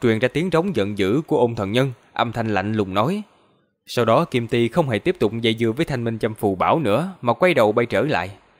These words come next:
Trong nháy mắt vô thanh vô tức bay vào trong Tử Vân. Khuôn mặt của Hàng Lập lạnh lùng, nhưng không hề trì hoãn, thúc giục thanh sát ti, không chút khách khí đem Tử Vân bao phủ vào bên trong,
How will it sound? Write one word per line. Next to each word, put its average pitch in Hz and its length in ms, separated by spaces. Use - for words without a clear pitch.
Trong 113 160
nháy 131 100
mắt 170 160
vô 113 120
thanh 113 180
vô 107 140
tức 180 160
bay 123 140
vào 104 120
trong 110 180
Tử 98 140
Vân. 123 240
Khuôn 139 240
mặt 117 160
của 147 80
Hàng 117 160
Lập 101 160
lạnh 104 200
lùng, 104 200
nhưng 180 140
không 175 160
hề 117 100
trì 107 200
hoãn, 107 340
thúc - 180
giục 107 160
thanh 113 160
sát 175 220
ti, 120 340
không 120 160
chút 160 180
khách - 180
khí 143 200
đem 120 180
Tử 101 180
Vân 123 280
bao 113 160
phủ 107 280
vào 110 120
bên 107 180
trong, 120 220